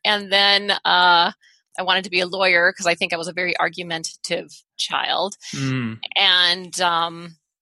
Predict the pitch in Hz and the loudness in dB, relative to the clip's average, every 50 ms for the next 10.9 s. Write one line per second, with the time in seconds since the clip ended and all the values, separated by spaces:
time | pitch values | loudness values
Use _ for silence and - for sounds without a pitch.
0 | _ _ _ 208 202 254 269 277 269 277 254 - - - 233 - - - 294 285 | _ _ _ -4 0 2 2 2 4 2 0 0 -2 -4 -6 -6 -4 -6 -6 -6
1 | 269 - - 214 214 208 190 196 208 202 202 208 233 - - 220 202 202 - - | -6 -6 -4 -4 -2 0 0 0 0 0 0 0 -4 -4 0 0 0 0 -2 -6
2 | - 208 196 185 185 180 180 180 180 - - - - 170 165 165 165 170 170 - | -8 -6 -2 0 0 2 2 2 0 -2 -4 -2 0 2 4 4 2 0 -2 -6
3 | _ _ _ _ _ _ - 208 233 214 185 160 - _ - - - 233 196 202 | _ _ _ _ _ _ -10 -8 -6 -6 -8 -10 -14 _ -18 -8 -2 0 0 0
4 | 208 208 214 185 185 - - 196 170 175 - - 156 - - - 320 349 330 269 | 0 -2 -2 -4 -4 -2 2 2 2 2 2 0 -4 -4 -2 -2 0 0 2 2
5 | 185 170 175 156 151 180 175 - - - 165 156 - - 170 - - 165 - - | 2 2 2 2 2 2 2 0 -4 -8 -8 -6 -2 -4 -4 -2 -4 -8 -8 -8
6 | - 165 156 156 - - 156 147 143 156 156 165 156 - - 165 165 160 165 165 | -10 -10 -10 -10 -8 -6 -4 -4 -4 -4 -6 -6 -8 -8 -8 -8 -10 -10 -10 -10
7 | 160 160 156 - 165 160 160 - - - 202 208 208 - - - 196 180 175 175 | -12 -12 -12 -12 -8 -6 -6 -4 -2 2 4 2 2 2 2 2 4 6 6 4
8 | 185 175 - - - - _ - 208 202 160 180 180 170 175 170 180 - 165 - | 2 0 -6 -12 -16 -14 _ -2 -2 -2 0 -2 -4 -4 -2 -2 -2 0 0 0
9 | - - 160 165 156 151 151 - - - - - - 180 170 175 170 175 180 175 | 2 2 2 2 2 0 0 0 -2 -4 -4 -4 -2 0 0 0 0 0 0 0
10 | 170 - - 160 165 160 139 - - 156 185 - 156 - - - 170 | -2 -2 -4 -8 -8 -8 -8 -8 -10 -8 -4 -2 -2 -2 -2 -4 -12